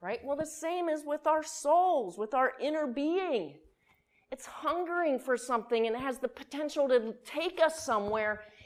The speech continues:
if we listen to it. But oftentimes we feed it instead of listening to it, instead of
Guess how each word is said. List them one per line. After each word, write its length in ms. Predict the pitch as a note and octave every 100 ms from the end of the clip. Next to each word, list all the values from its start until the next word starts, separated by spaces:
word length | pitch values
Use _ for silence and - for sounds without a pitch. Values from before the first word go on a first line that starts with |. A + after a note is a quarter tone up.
| -
if 200 | E4 -
we 220 | D#4+ E4+
listen 640 | D4+ C#4+ E4+ F4+ - F4 D#4+
to 260 | E4 C#4+
it. 220 | A#3+ G3 - - _ _ - - - -
But 180 | D4+ -
oftentimes 800 | E4+ F4+ E4+ E4 D#4 E4+ E4 C#4+
we 160 | D#4
feed 400 | D#4 D4 D#4+ F4+
it 240 | E4 A#3+ - - - _ _ _ _ _ - _ _ _ _ _ -
instead 440 | B3+ - - C#4+
of 100 | C#4+
listening 560 | C4 D4 E4+ - D#4+ B3+
to 220 | - A3
it, 120 | F3
instead 280 | D#3 - C4
of 100 | C4